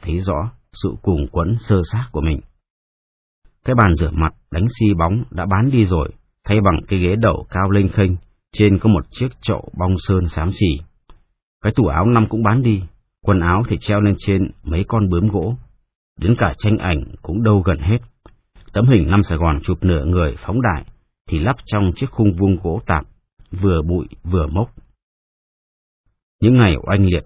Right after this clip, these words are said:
đã tan nát, không còn chút gì vớt vát. Nhớ tới, Năm Sài Gòn những đau đớn,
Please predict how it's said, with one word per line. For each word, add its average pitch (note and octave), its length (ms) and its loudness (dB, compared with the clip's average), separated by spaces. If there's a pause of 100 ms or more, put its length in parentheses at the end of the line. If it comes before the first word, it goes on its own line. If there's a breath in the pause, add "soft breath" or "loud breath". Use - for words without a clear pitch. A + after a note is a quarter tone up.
(120)
đã C#2 160 -8
tan G#2 220 2
nát, A2+ 140 0 (260)
không A#2+ 240 -2
còn E2+ 240 -2
chút - 180 -6
gì G2 180 0 (180)
vớt G2 180 -4
vát. A2+ 220 0 (880)
Nhớ F#2+ 300 4
tới, A2+ 260 2 (380)
Năm A#2 100 6 (100)
Sài F#2 100 0
Gòn E2+ 220 2 (140)
những G#2+ 340 0
đau G#2+ 260 2
đớn, G2 300 0